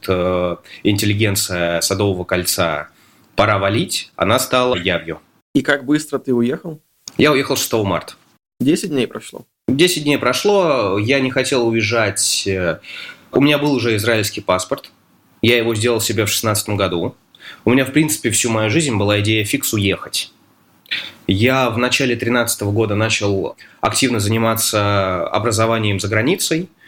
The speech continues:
Speaker 1: И в четырнадцатом году я поступил на программу образовательную в Нью-Йорк Film Academy. Потом начались крымские события, и мне отказали в визе. В пятнадцатом году я искал, э, вариант уехать в Канаду, эмигрировать. Мы даже ходили всей семьёй к юристу.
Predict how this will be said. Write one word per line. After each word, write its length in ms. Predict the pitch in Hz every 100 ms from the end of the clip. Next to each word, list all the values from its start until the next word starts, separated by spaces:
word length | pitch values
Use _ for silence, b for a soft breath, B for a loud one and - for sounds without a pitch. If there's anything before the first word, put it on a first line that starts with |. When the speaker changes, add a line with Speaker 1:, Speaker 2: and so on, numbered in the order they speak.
| B B B -
Speaker 1:
И 80 |
в 40 | -
четырнадцатом 480 | - 147 139 - 123
году 360 | 123 143 190
я 480 | 123 107 117 127 127
поступил 480 | - - 104 131 131
на 100 | 117
программу 480 | 107 104 131 160 127
образовательную 800 | 107 104 104 104 101 95 92 90
в 80 |
Нью-Йорк 300 | 101 117 135
Film 340 | - 113 107 107
Academy. 420 | 92 80 67 50 _ _ _ -
Потом 380 | 101 139 143 131
начались 420 | 143 139 131 110
крымские 440 | - 135 127 120
события, 520 | 113 113 123 202 - 101
и 60 |
мне 160 | 104 143
отказали 440 | - 101 113 117
в 100 | 95
визе. 340 | 95 78 57 - _ _ -
В 100 | -
пятнадцатом 500 | 107 156 160 - 123
году 260 | 120 123 120
я 200 | 110 110
искал, 800 | - 123 117 113 101 95 95 92
э, 20 |
вариант 360 | 113 110 101
уехать 760 | 104 107 104 - 98 - - 95
в 680 | 90 87 90 95 92 90 87 _ _ _ -
Канаду, 420 | 113 104 90 107
эмигрировать. 640 | 120 131 143 147 147 -
Мы 100 | 117
даже 200 | 113 110
ходили 460 | 110 110 113 107 101
всей 220 | - 113
семьёй 320 | 107 104 107
к 100 | 101
юристу. 600 | 101 101 92 - 156 233